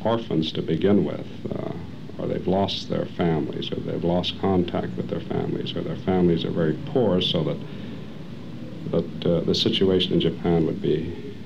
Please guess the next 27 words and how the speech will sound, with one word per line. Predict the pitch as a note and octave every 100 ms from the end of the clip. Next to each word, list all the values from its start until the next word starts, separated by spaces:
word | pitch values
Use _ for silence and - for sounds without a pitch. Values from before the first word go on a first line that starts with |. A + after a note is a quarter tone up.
| - - -
much | - A2 -
worse. | - - - - - - - - - - - - - - -
And | - F#2+ F#2 E2+ -
another | F#2+ G2+ C3 B2
factor | F2+ E2 D#2+ - G2
which, | G2 E2+ - -
uh, | - - - - -
makes | F#2+ - -
them, | F2 E2 D#2+
uh, | D#2 - - - - - - -
probably, | F#2+ F2+ E2+ E2+ D#2+ D#2 - -
uh, | - - - -
a |
little | G2 F#2
more | F2+ E2
adaptable | D#2 D#2+ G2+ A#2+ - - - C#2+ D2 E2 - -
to | - E2
the | - - -
type | - G2 F#2
of | E2
adversity | E2 D#2+ G2+ G#2 G2 E2 D#2+
that | D#2+
they | - E2
might | F2 E2
run | E2 E2
into | F2+ F#2+ F2
here | D#2+ E2+ D2+ D2+